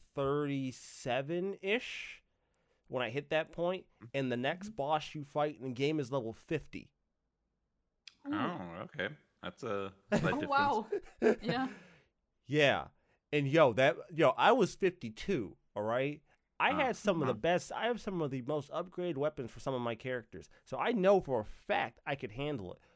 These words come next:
Speaker 1: Bruh, this boss
Speaker 3: Uh-huh.
Speaker 1: gave me trouble. He didn't kill me, but
Speaker 3: <laughs>
Speaker 1: fuck.
Speaker 2: Mm-hmm.
Speaker 1: And I got to the boss after him, and that boss was level fifty-nine.
Speaker 3: Well.
Speaker 1: And I was only, like, level fifty-six-ish. I gained some levels
Speaker 3: Mm-hmm.
Speaker 1: before,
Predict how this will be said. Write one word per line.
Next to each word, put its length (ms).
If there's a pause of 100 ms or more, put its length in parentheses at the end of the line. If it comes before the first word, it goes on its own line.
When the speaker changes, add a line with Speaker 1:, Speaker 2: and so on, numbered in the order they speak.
(140)
Speaker 1:
Bruh, 480
this 180
boss 340
Speaker 3:
Uh-huh. 80
Speaker 1:
gave 200
me 140
trouble. 520
He 120
didn't 260
kill 280
me, 120
but 200
Speaker 3:
<laughs> 120
Speaker 1:
fuck. 280 (960)
Speaker 2:
Mm-hmm. 200 (480)
Speaker 1:
And 140
I 100
got 240
to 100
the 80
boss 300
after 440
him, 340 (260)
and 140
that 260
boss 320
was 120
level 220
fifty-nine. 1000 (1500)
Speaker 3:
Well. 240 (1300)
Speaker 1:
And 80
I 140
was 140
only, 200
like, 200
level 280
fifty-six-ish. 2000
I 140
gained 240
some 100
levels 220
Speaker 3:
Mm-hmm. 180
Speaker 1:
before, 240